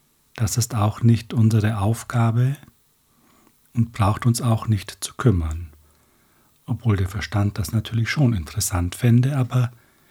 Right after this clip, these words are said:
es bringt einen tendenziell eher wieder auf Abwege und lenkt ab.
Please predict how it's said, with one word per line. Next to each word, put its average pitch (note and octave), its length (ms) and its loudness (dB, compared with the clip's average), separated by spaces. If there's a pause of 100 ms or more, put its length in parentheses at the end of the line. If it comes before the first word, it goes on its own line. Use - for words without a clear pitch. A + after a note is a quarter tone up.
(440)
es B2+ 140 -4
bringt D3 360 0
einen B2 500 4 (420)
tendenziell B2 680 0
eher A#2 360 0
wieder A#2 320 0
auf A2 240 -4
Abwege F#2 840 -4
und G#2+ 220 -4
lenkt G#2 420 -2
ab. - 400 -8